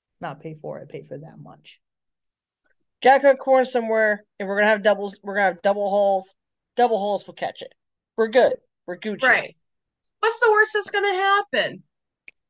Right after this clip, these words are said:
Speaker 1: <laughs>
Speaker 2: Famous
Speaker 1: That's
Speaker 2: last
Speaker 1: what you,
Speaker 2: words.
Speaker 1: yeah,
Speaker 3: And God
Speaker 1: literally. That's what
Speaker 3: laughs.
Speaker 1: you think. Yeah,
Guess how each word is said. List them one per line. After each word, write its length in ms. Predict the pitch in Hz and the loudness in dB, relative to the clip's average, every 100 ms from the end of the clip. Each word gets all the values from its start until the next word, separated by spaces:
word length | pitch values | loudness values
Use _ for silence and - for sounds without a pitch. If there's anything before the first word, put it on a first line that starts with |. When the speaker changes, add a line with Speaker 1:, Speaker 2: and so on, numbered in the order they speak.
| _ _ - _ _ | _ _ -20 _ _
Speaker 1:
<laughs> 0 | |
Speaker 2:
Famous 640 | 247 240 247 226 190 190 190 | -6 0 4 4 2 0 -2
Speaker 1:
That's 100 | 196 | 0
Speaker 2:
last 280 | 160 156 180 | 2 2 0
Speaker 1:
what 60 | |
you, 80 | 254 | -4
Speaker 2:
words. 260 | 311 - - | -4 -6 -10
Speaker 1:
yeah, 300 | 226 240 208 | 2 4 4
Speaker 3:
And 80 | 226 | 4
God 0 | |
Speaker 1:
literally. 440 | 262 247 220 185 190 | 6 6 4 2 0
That's 340 | 190 254 226 | 2 2 2
what 60 | 214 | -2
Speaker 3:
laughs. 200 | - 247 | -2 -6
Speaker 1:
you 280 | 277 220 226 | -4 -4 -4
think. 320 | 175 165 160 | -6 -6 -8
Yeah, 340 | 208 202 165 | -2 0 0